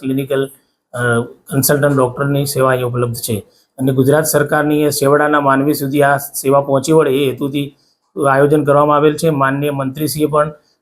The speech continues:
ગુજરાત સરકારનો આભાર માન્યો છે અને કે માન-, છેવાડાના માનવી સુધી આ સેવા પહોંચે છે, એ બદલ ભારત સરકાર અને ગુજરાત સરકારનો અમને આભાર વ્યક્ત કર્યો છે.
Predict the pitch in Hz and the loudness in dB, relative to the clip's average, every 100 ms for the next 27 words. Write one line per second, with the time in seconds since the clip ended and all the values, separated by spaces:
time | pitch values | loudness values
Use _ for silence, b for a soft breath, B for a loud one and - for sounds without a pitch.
0 | _ 127 131 151 156 143 139 151 151 151 | _ -2 2 2 2 -2 0 0 2 2
1 | 131 127 143 147 147 147 143 139 139 143 | 2 2 0 0 0 -2 -2 -4 -4 -6
2 | 135 131 131 143 123 - 143 143 143 143 | -2 -2 -2 -4 -8 -2 2 2 2 0
3 | 131 131 143 143 139 143 143 139 b b | 0 -2 -4 -8 -4 0 0 -2 b b
4 | - 139 139 143 135 135 165 135 131 135 | -6 0 2 2 0 2 2 0 -2 0
5 | 135 143 135 123 123 139 143 143 147 135 | 0 0 0 0 -2 -2 -4 0 0 0
6 | 135 123 127 131 135 120 127 123 123 123 | -4 -6 -4 -4 -6 -8 -6 -6 -8 -8
7 | 107 117 117 107 - 107 101 98 - | -4 -2 -2 -6 -14 -14 -14 -14 -16